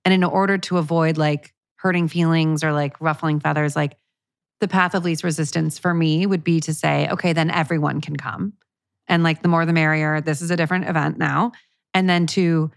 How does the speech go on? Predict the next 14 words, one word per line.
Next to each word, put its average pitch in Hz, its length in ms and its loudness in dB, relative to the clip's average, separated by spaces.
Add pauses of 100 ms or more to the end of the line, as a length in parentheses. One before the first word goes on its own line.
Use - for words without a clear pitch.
schedule 202 440 0
something 170 500 2
in 180 180 0
the 170 80 2
near 165 260 2
future 156 380 -2
from 151 180 2
that 190 220 0
point 151 320 0
and 156 160 0
say, 143 440 0 (380)
very 240 340 0
honestly, 175 680 0
openly, 160 840 0